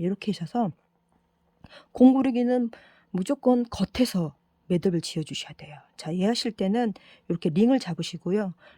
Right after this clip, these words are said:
링 잡기가 힘드시면은 바늘을 실끝에다 대세요. 그래서 한 번, 두 번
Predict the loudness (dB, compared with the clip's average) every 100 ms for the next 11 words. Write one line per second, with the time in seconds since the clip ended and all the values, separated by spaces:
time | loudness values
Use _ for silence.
0 | 2 4 4 2 0 0 0 -2 -2 -2
1 | -2 -2 -6 -20 -10 0 4 6 6 2
2 | -2 _ _ -10 -6 -4 0 2 2 -2
3 | -8 -8 -10 -12 _ _ -6 -4 0 0
4 | -2 _ _ _ 0 4 6 6 4 2
5 | 0 -2 -6 -6